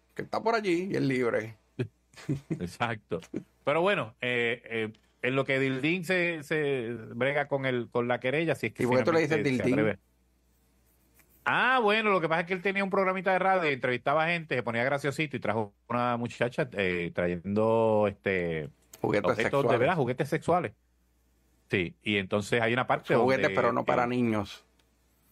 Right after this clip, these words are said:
Speaker 2: Exacto. Y entonces, este, digo, lo, lo, los bastones y la, y, y, ¿verdad? <laughs> Y los sillones de juega de esos grandes pa-,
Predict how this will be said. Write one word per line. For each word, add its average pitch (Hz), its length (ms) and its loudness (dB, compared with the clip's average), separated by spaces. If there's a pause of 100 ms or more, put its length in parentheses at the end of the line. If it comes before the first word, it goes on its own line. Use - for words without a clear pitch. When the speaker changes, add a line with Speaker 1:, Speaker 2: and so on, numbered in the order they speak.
Speaker 2:
Exacto. 98 640 -2 (420)
Y 98 100 2
entonces, 104 640 0
este, 101 760 0
digo, 185 180 2
lo, 98 200 0
lo, 90 180 -6 (100)
los 92 140 -2
bastones 127 480 0
y 120 80 -2
la, 87 240 0
y, 82 260 -16 (240)
y, 73 160 -4
¿verdad? 113 380 2
<laughs> 85 60 -12 (540)
Y 165 320 -2
los 110 180 0
sillones 110 260 2
de 117 120 2
juega 123 300 2
de 107 160 -2
esos 110 200 -2
grandes 110 360 2
pa-, - 260 -2